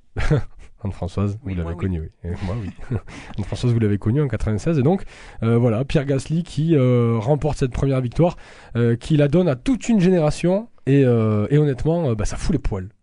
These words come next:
Speaker 1: Voilà, d'entendre cet extrait de Julien Febvreau, on a parlé, euh, tout à l'heure avec Corentin des commentateurs et qui font vivre ces moments-là. Eh bien moi, ce moment-là, eh bien, il y a une petite larmichette.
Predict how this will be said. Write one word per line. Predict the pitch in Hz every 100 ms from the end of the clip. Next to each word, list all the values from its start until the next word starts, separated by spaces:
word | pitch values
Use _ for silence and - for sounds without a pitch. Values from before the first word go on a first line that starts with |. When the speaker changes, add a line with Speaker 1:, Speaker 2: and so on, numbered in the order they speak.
| _ 110
Speaker 1:
Voilà, | 104 95
d'entendre | 104 - 123
cet | 107 -
extrait | 110 127
de | 113 107
Julien | 123 123
Febvreau, | 120 117 143
on | 123
a |
parlé, | 107 117 123
euh, | 117
tout | - -
à |
l'heure | 117 110
avec | 104
Corentin | - 110 107 120
des | 110
commentateurs | 110 110 101 120 117 - - - -
et | 110
qui | -
font | 127 123
vivre | 135 175 131
ces | 110 131
moments-là. | 120 117 170 - - - -
Eh |
bien | 143 156
moi, | 180 247
ce | 208
moment-là, | 180 151 131 202 - -
eh | 135
bien, | 202
il |
y | 277
a | 320 330
une |
petite | 320 320 302
larmichette. | 311 277 233 202